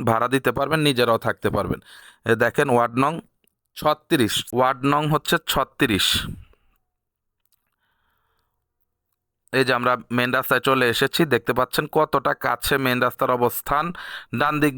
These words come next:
দিয়েও বেরোতে পারবেন, বাম দিক দিয়েও বেরোতে পারবেন, কোনো সমস্যা নেই। আহ, কাছাকাছি ইন্ডাস্ট্রি থাকায়, আহ, ঘর ভাড়ার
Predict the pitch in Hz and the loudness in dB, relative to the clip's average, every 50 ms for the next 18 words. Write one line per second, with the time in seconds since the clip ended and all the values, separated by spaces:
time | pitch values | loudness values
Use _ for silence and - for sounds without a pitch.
0 | 135 139 165 170 170 160 165 165 156 165 - - 156 - 165 165 160 156 175 180 | 0 2 4 4 4 4 4 2 2 2 0 -2 0 0 0 0 2 2 2 0
1 | 165 143 147 147 143 139 135 123 113 113 131 135 131 123 117 120 117 110 110 - | 0 0 -2 -2 0 0 0 0 0 2 4 4 4 4 4 2 2 2 2 0
2 | 131 123 127 131 131 139 160 160 - 151 135 135 139 - 151 131 135 135 131 - | -2 0 0 0 0 0 -2 -2 0 0 0 0 0 0 0 0 2 2 2 2
3 | - 135 143 151 180 196 196 - - - - - - _ _ _ _ _ - 120 | 0 0 0 -2 -2 -4 -6 -10 -16 -20 -20 -20 -20 _ _ _ _ _ -2 0
4 | 123 123 123 120 120 120 113 - - 131 127 - 147 131 131 135 - - 147 143 | 2 2 2 2 2 2 0 -2 -4 -4 -2 -2 -2 -2 -2 -4 -2 0 0 2
5 | 139 135 - - 135 143 143 135 135 123 - - - 143 - 151 135 131 - 135 | 2 0 -2 0 0 2 2 2 2 0 0 0 0 0 0 0 -4 -2 -2 -2
6 | 139 139 139 139 - - - - _ _ _ - - 117 120 113 113 135 131 131 | -2 -2 -4 -6 -8 -14 -20 -20 _ _ _ -4 -2 -2 -2 0 0 0 0 0
7 | 123 123 123 131 135 | 2 2 2 0 0